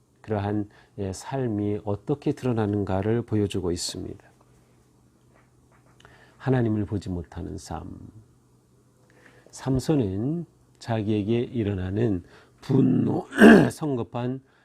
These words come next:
그러한 분노와 보복심을 다스릴 줄 몰랐습니다. 그의 분노와 보복심을 다스리지 않았어요. 그 말은 자기에게 일어난 분노, 복수심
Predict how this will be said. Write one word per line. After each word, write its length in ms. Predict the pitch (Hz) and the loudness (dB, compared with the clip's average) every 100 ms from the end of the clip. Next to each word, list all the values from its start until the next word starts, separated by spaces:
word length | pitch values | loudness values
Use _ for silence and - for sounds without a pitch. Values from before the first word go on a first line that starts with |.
| _ | _
그러한 460 | - 101 101 98 92 | -12 -10 -10 -12 -14
분노와 1300 | _ 123 131 127 110 98 90 87 76 80 85 107 107 - | _ -4 -2 -2 -4 -6 -8 -10 -12 -16 -10 -6 -6 -6
보복심을 840 | 110 110 110 135 131 - 131 143 | -4 -4 0 -2 -4 -6 -4 -4
다스릴 340 | 117 101 107 | -6 -6 -6
줄 160 | 101 117 | -6 -6
몰랐습니다. 760 | 98 76 71 - 64 67 67 - _ _ _ _ _ - - - - - - | -6 -8 -10 -14 -14 -16 -18 -20 _ _ _ _ _ -20 -20 -20 -20 -20 0
그의 220 | 120 117 | 2 2
분노와 500 | - 113 117 123 131 | 0 0 2 0 -2
보복심을 540 | 127 117 110 - 123 | -2 -4 -8 -8 -6
다스리지 480 | 113 104 - 107 98 | -4 -8 -6 -10 -10
않았어요. 800 | 71 65 - - 53 62 - _ _ - | -12 -14 -18 -18 -18 -20 -20 _ _ -6
그 20 | |
말은 460 | 107 110 123 127 87 _ - _ | -2 0 2 2 -2 _ -20 _
자기에게 500 | - - 113 123 120 | -10 -6 0 0 2
일어난 400 | 123 117 117 113 | 0 0 -4 -6
분노, 760 | 107 127 123 127 135 156 175 160 _ _ _ _ _ _ | -4 0 2 2 2 0 -4 -10 _ _ _ _ _ _
복수심 600 | 120 - 127 113 147 160 | -6 -4 -6 -4 -4 -4